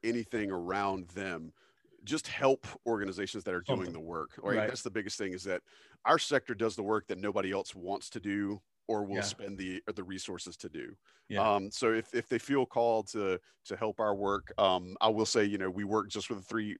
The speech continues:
Speaker 1: the three hospitals in North Carolina. So I don't want anybody to feel like,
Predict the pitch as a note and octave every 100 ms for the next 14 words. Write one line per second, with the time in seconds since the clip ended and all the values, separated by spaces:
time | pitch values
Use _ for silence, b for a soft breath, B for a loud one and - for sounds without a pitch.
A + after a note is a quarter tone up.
0 | G2 F#2 G#2+ G2+ G2 - F#2+ F#2 G2 F#2+
1 | F#2+ - G2 F2 E2+ E2 - E2+ F2 F2+
2 | F#2 F#2 F#2 F2 - F2+ F2 E2